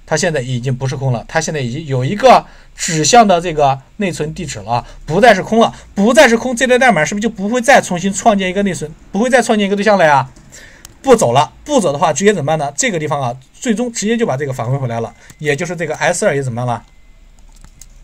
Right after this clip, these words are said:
也指向了这个C L S点instance，C L Sinstance是不是就是这一块内存呢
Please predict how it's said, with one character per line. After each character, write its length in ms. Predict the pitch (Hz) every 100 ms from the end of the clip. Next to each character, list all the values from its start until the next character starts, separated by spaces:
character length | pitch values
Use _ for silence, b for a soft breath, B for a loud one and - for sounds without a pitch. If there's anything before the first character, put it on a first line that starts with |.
| - - b b b b b
也 180 | 190 269
指 200 | 214 156
向 160 | 208
了 80 | 208
这 100 | 208
个 160 | 160 -
C 240 | - 262
L 80 | 240
S 220 | 190 196
点 100 | 143
instance，C 800 | 170 180 139 127 - - - 233
L 120 | 233
Sinstance 720 | 165 185 160 180 190 147 131 110
是 0 |
不 20 |
是 120 | 165
就 120 | 208
是 60 | 190
这 100 | 185
一 60 |
块 100 | 151
内 100 | 131
存 140 | 127 113
呢 160 | 110